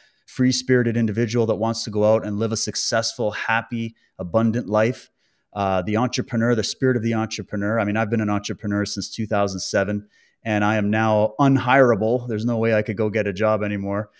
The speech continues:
Um, so I just love people like you who go out there and you take the initiative. You've created your own business.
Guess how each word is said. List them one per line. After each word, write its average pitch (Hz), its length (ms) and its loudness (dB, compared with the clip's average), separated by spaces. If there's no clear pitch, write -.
Um, 104 500 2
so 120 220 4
I 123 160 6
just 127 180 -2
love 143 160 8
people 135 240 0
like 123 220 4
you 127 240 2
who 110 240 -4
go 117 100 -2
out 120 200 2
there 123 180 2
and 113 100 0
you 107 80 -4
take 131 260 -4
the 123 120 0
initiative. 113 560 -2
You've 101 160 -12
created 120 340 -4
your 117 100 -2
own 120 160 -2
business. 113 560 -4